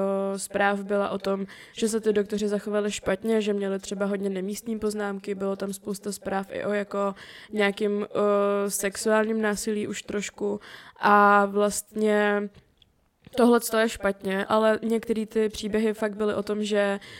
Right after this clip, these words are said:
jenom ty lidi, jelikož jsou všichni individuální, měli prostě nějaký strach nebo něco se jim jako stalo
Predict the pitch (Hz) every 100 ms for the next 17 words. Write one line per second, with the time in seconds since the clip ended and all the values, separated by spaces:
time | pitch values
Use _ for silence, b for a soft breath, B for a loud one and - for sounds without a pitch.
0 | B 226 220 214 214 202 214 214 214 208
1 | 214 208 208 - 220 202 208 214 202 202
2 | 202 202 202 196 196 196 B B B 247
3 | 247 240 226 220 233 220 208 214 214 208
4 | 214 - 262 269 269 226 208 202 202 202
5 | 196 - 214 208 214 - 214 208 202 208
6 | - 208 214 220